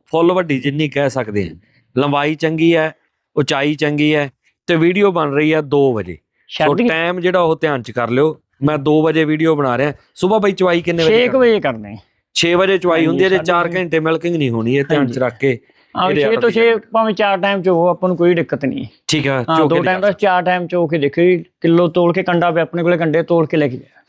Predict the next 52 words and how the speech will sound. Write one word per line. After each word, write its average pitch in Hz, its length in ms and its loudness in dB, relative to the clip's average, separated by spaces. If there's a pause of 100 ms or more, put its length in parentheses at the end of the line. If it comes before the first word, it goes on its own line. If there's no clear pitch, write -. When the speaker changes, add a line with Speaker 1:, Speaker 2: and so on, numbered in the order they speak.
Speaker 1:
ਠੀਕ 135 200 -2
ਹੈ, 95 60 -2
ਓਕੇ। 98 260 -6
Speaker 2:
ਹਾਂਜੀ। - 200 -16
Speaker 1:
ਸੋ 151 180 -2
ਦੋਸਤੋ 147 240 0
ਦੁੱਧ 156 380 -4
ਤੁਸੀਂ 139 240 0
ਬਾਈ 127 160 2
ਕਹਿੰਦਾ 123 240 -2
ਵੀ 143 100 -2 (100)
ਤੋਲ 135 260 2
ਕੇ 131 140 -2
ਲਿਜਾਇਓ, 107 420 0
ਜਿੰਨਾ 123 240 -2
ਤੁਹਾਨੂੰ 120 220 -6
ਦੱਸਦੇ 117 320 -2
ਆ। 139 80 0
ਅਹ, 135 680 -6
ਦੋ 151 300 0
ਨੰਬਰ 151 280 -2
ਤੇ 147 120 0
ਫੇਰ 143 260 0
ਇੱਕ 135 540 0
ਗਾਂ 117 200 0
ਬਾਈ 120 160 0
ਖੋਲੂਗਾ, 139 400 2
ਇਹਦੀ 135 160 2
ਡਿਟੇਲ 113 380 0
ਆਪਾਂ 117 200 -4
ਵੀਰ 117 180 0
ਤੋਂ 117 140 -4
ਪੁੱਛ 107 200 -4
ਲਾਂਗੇ। 120 280 0
ਅਹ, - 480 -10
ਜਿਹੜੀ 185 200 0
ਬਾਈ 196 160 2
ਇਹਨੂੰ 190 240 0
ਫੜ 185 400 -8
ਕੇ 240 160 -2
ਤੋਰ 165 240 2
ਦਿਓ 156 100 2
ਇੱਧਰ 160 140 2
ਨੂੰ 165 160 -2
ਲੈ 131 80 2
Speaker 2:
ਹਾਂਜੀ, 196 200 0
Speaker 1:
ਜਾਓ 170 80 -2
Speaker 2:
ਹਾਂਜੀ। 147 160 -6 (1400)
ਰੱਖ - 200 -12
ਲੈਂਦੇ 156 200 2
ਜੀ 139 80 -2
ਡਾਇਰੀ। 139 220 0